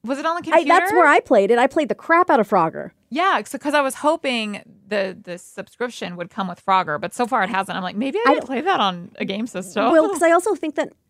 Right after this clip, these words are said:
Speaker 2: Frogger isn't Nintendo.
Speaker 1: It is. It's not?
Speaker 2: I don't think so.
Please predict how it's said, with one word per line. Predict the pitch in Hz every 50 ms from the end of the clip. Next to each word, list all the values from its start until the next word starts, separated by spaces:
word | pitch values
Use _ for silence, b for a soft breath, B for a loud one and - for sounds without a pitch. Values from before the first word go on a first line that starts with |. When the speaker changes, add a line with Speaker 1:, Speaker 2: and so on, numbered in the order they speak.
| _ _
Speaker 2:
Frogger | - - - - - - - - - 254 254 302 330 294 320 269
isn't | 254 226 240 208
Nintendo. | 175 180 180 - 226 214 196 180 165 60 53 52 - 220 196 _ _ _ _ _ _ _ _ _ _ _ _ -
Speaker 1:
It | 196 196
is. | 180 170 165 - _
It's | - - 185
not? | 170 165 175 180 - - 240 220
Speaker 2:
I | 220
don't | 220 208 185
think | 202 190 180 -
so. | - - - - 214